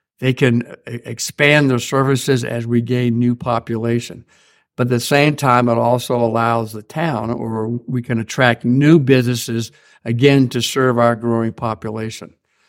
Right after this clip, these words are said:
So I hope that there's more commercial, industrial, office space, which again provides a, an opportunity for us to diversify our tax base, uh, creating more local jobs.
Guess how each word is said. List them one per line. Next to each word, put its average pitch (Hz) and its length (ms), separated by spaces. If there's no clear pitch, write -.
So 123 220
I 123 140
hope 151 360
that 120 300
there's 117 320
more 123 300
commercial, 131 600
industrial, 123 580
office 131 420
space, 107 520
which 113 380
again 123 360
provides 117 640
a, 110 260
an 113 140
opportunity 127 800
for 117 260
us 120 140
to 117 180
diversify 113 840
our 110 200
tax - 440
base, 139 420
uh, 113 160
creating 135 540
more 143 260
local 147 340
jobs. 117 720